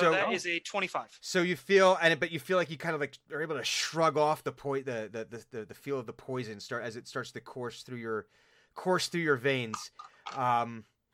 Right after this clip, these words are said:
Speaker 1: but he now knows that you are, you are indeed a tasty treat. Um,
Speaker 2: Well.
Speaker 1: so, uh, we're back up to werewolf number one,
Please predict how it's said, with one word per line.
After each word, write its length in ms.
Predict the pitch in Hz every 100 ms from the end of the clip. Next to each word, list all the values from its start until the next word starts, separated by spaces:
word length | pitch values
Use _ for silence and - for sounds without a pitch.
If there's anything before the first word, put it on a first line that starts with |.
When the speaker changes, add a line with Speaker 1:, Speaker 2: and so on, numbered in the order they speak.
| _ _ _ _ _
Speaker 1:
but 200 | 135 156
he 100 | 165
now 220 | 160 160
knows 340 | 151 147 127 -
that 160 | 127
you 180 | 127 127
are, 220 | 123 120
you 220 | 135 127
are 140 | 139 135
indeed 280 | 127 127 120
a 40 |
tasty 360 | 107 120 107 107
treat. 320 | - 95 - _ _ _ _ _ - - -
Um, 240 | 120 107
Speaker 2:
Well. 160 | 101 101 _ _ _ _ _ _ _ _ _ _ -
Speaker 1:
so, 380 | - 185 185 127 - _ _
uh, 220 | 151 143
we're 120 | 151 151
back 280 | 160 165
up 100 | 175 -
to 120 | 151
werewolf 380 | 147 151 147 139
number 180 | 131
one, 440 | 127 139 120 113